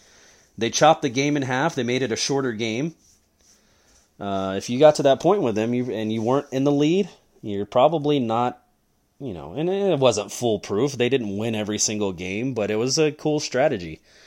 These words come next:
Um, so I'm excited to see Martin Perez, hopefully in that role of, uh, it's a tie game, two two, seventh inning, come in, chew up the seventh, chew up the eighth, and bring in our closer if we can get the lead, you know, for the ninth.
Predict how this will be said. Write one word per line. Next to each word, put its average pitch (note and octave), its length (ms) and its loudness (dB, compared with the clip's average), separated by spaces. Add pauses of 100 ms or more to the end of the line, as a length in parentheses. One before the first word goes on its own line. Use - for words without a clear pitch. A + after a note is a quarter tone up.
(760)
Um, F2+ 300 -10
so C3 160 0
I'm D3 120 2
excited D3+ 400 4
to B2+ 80 -2
see B2 280 -2
Martin A2+ 680 -4 (840)
Perez, A#2+ 400 4
hopefully A#2 400 2
in G2+ 100 -2
that F#2+ 180 -2
role A2+ 400 4
of, F#2+ 420 -2 (1900)
uh, F#2 340 -8
it's - 140 -8
a G#2 40 -4
tie A#2 320 2
game, A#2 340 -4
two C3 240 0
two, C3 520 0
seventh B2 440 2
inning, B2+ 300 0
come A#2+ 260 -2
in, B2 240 0
chew B2 240 2
up B2+ 120 2
the B2+ 80 0
seventh, B2+ 420 4
chew A#2 220 2
up B2+ 140 4
the A2+ 160 -2
eighth, C#3 400 -2
and F#2 200 -12
bring A2+ 280 -4
in B2 120 0
our A#2+ 120 0
closer C3 380 2
if C3+ 100 0
we C3+ 80 0
can B2+ 140 -4
get B2 160 -2
the D#3 60 -2
lead, C3+ 380 0
you C#3 160 -4
know, B2+ 180 -2
for - 260 -8
the B2 100 -2
ninth. B2 500 -6